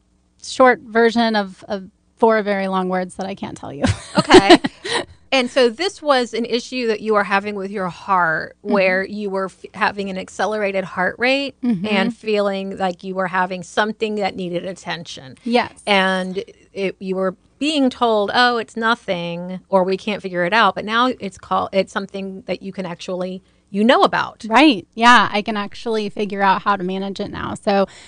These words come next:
Speaker 1: they were saying, you know, the heart racing seems like anxiety,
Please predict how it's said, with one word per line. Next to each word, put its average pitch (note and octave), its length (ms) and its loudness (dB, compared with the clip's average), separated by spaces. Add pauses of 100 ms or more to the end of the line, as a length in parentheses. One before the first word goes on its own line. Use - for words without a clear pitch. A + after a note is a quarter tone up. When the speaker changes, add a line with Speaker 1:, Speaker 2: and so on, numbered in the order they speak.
Speaker 1:
they A#3 140 8
were A3+ 100 4
saying, A3+ 320 2
you A3 80 4
know, G#3+ 140 4
the A3 80 0
heart C#4 240 6
racing B3 500 0
seems A3 240 -4
like G3+ 240 -2
anxiety, A3+ 880 2